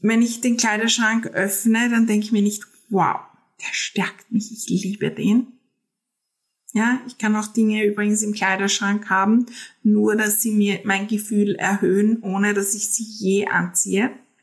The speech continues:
Aber das ist eine andere Geschichte. Und ja,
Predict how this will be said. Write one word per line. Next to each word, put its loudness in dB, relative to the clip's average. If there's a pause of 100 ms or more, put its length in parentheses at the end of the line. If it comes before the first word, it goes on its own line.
(1160)
Aber 0
das -2
ist 0
eine 4
andere 2
Geschichte. 0 (640)
Und 2 (1500)
ja, -2